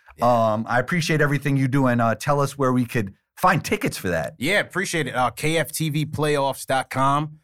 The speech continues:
Speaker 1: Uh, we'll be doing watch parties for game one and game two. Uh, we will have watch parties for three and four as well at, at, uh, another location, but, you know, just stay tuned for that. Just stay up with us on, on youtube dot com slash Knicks Fan T V. We'll have updates on everything. But for tickets,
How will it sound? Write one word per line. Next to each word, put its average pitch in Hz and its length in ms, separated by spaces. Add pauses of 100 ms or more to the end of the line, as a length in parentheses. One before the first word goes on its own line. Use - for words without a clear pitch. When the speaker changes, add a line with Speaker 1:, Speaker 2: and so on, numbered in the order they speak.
Speaker 1:
Uh, 104 80
we'll 113 100
be 113 60
doing 120 200
watch 123 260
parties 120 320
for 107 100
game 120 320
one 120 280
and 107 100
game 120 280
two. 139 520 (300)
Uh, 110 180
we 110 80
will 143 220
have 147 240
watch 139 260
parties 135 240
for - 100
three 135 200
and 123 100
four 131 240
as 107 140
well 120 240
at, 113 220
at, 113 260
uh, 113 260
another 131 280
location, 127 440
but, 113 180
you 120 100
know, 113 80
just 113 180
stay 120 160
tuned 120 260
for 117 120
that. 117 260 (260)
Just 104 140
stay 127 160
up 120 160
with 120 80
us 113 180
on, 107 160
on 107 160
youtube 110 280
dot 104 180
com 104 260
slash 101 320
Knicks 104 140
Fan 98 240
T 98 220
V. 98 160
We'll 92 120
have 95 200
updates 98 440
on 101 120
everything. 95 480 (260)
But 139 240
for 143 260
tickets, 156 640